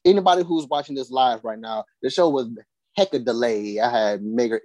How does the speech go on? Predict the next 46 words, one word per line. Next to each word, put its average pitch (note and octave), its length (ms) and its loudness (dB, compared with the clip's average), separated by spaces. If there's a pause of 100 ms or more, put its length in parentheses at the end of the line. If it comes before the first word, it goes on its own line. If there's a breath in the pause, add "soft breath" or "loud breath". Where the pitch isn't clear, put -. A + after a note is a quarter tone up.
major A#2+ 380 0
issues B2+ 400 2
around B2 320 -2
here. B2 200 2 (480)
So, A2+ 520 -2 (240)
yeah, B2+ 400 2
I'm A#2 100 -2
gonna A#2+ 100 -8
speak C3+ 240 -6
on A#2 120 -6
that A2+ 160 -2
in G#2+ 100 -10
a G#2+ 40 -12
second A2+ 320 -8
too, A2+ 140 -2
Kev. G#2 220 -4
It's - 80 -12
a G#2+ 80 -10
nice A#2 240 -10
discussion G2+ 420 -2
about - 260 -8
that, D#2+ 280 -6
uh, F2+ 220 -2 (140)
<laughs> - 20 -
a B2 40 2
funny A3 280 6
discussion A#2 400 -2
about F2+ 260 -8
that. G2 220 -6
But F3 260 4 (340 soft breath)
we're C3+ 80 6
breaking D#3 340 4
up C#3 160 0
the A#2+ 80 -2
history. A#2+ 600 -2
The A#2+ 80 -2
show G#3+ 320 4
that's F#3+ 240 0
out E3 260 0
now C#3 400 -6
is A2+ 200 -10
called C3 400 4
The A#2+ 80 -2
Return C3 480 -2
of A2 120 -2
History. F#2+ 480 -10